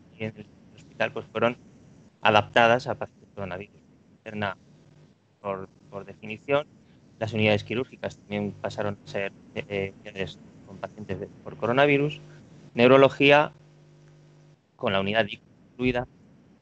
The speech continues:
obstetricia también pasó a ser unidad de,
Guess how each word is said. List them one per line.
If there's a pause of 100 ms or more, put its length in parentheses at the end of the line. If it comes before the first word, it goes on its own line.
(480)
obstetricia (260)
también
pasó
a
ser
unidad
de,